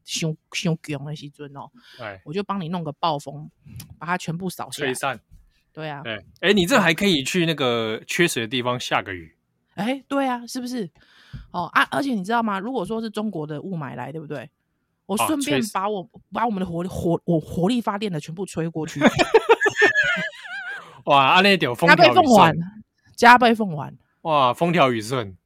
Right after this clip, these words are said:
Speaker 1: 是不是？对啊，所以我，
Speaker 2: 哇。
Speaker 1: 我其实不懂，我不懂他们这些，这些 X 战警到底是在自卑什么，我不懂。
Speaker 2: <laughs> 这，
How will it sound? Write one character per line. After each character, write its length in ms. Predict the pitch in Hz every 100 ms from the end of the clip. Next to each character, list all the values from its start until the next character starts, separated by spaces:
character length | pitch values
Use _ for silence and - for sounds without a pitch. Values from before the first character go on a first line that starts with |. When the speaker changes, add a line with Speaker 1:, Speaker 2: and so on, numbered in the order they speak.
| _
Speaker 1:
是 60 | -
不 80 | 190
是？ 340 | 180 165 123 - _
对 100 | -
啊， 80 | 151
所 140 | 147 392
以 40 |
我， 180 | 349 202
Speaker 2:
哇。 80 | 160
Speaker 1:
我 80 |
其 100 | 220
实 80 | 294
不 140 | 320 339
懂， 180 | - -
我 80 | 190
不 120 | 349
懂 160 | 214
他 140 | 175 214
们 120 | 233
这 120 | 233
些， 360 | 254 247 247 233 _ _ _ _
这 120 | -
些 100 | 262
X 420 | 262 226 220 - 190
战 240 | 220 175
警 180 | - 131
到 140 | 196
底 100 | 160
是 160 | 143 185
在 140 | 190
自 180 | 185 185
卑 220 | 156 143
什 100 | 143
么， 80 | -
我 60 | 151
不 80 | 160
懂。 100 | -
Speaker 2:
<laughs> 60 | - 359 - - 415 - 466 494 - 539 622 - - 554 719 - - - 359 - 311 - - - _ - -
这， 180 | -